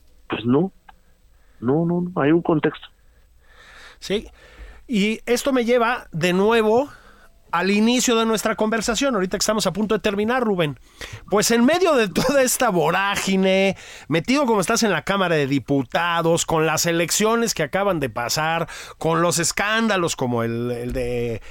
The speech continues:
Speaker 2: Alito y etcétera, te sentaste y te pusiste a escribir un libro. ¿Por qué? Es decir, lo exp-, queda bastante claro por qué. Era necesario compartir esa experiencia de seguridad pública, esa experiencia de gobierno en un sentido más amplio.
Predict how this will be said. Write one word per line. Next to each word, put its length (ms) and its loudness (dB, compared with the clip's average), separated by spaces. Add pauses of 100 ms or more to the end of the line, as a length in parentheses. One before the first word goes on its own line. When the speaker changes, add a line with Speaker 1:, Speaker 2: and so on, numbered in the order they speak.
(140)
Speaker 2:
Alito 500 -2
y 60 2
etcétera, 540 -2 (280)
te 120 0
sentaste 460 0
y 40 0
te 120 0
pusiste 340 0
a 20 2
escribir 460 0
un 160 2
libro. 360 2 (400)
¿Por 240 0
qué? 280 0 (340)
Es 140 2
decir, 340 0 (180)
lo 200 4
exp-, 240 -6 (500)
queda 240 2
bastante 360 -2
claro 220 -2
por 160 -2
qué. 220 0
Era 140 2
necesario 640 0
compartir 640 -2 (480)
esa 240 0
experiencia 720 0
de 220 -4
seguridad 400 -2
pública, 580 0
esa 140 -6
experiencia 320 -6
de 60 -2
gobierno 560 0
en 60 -2
un 80 -2
sentido 340 -4
más 160 -2
amplio. 400 -2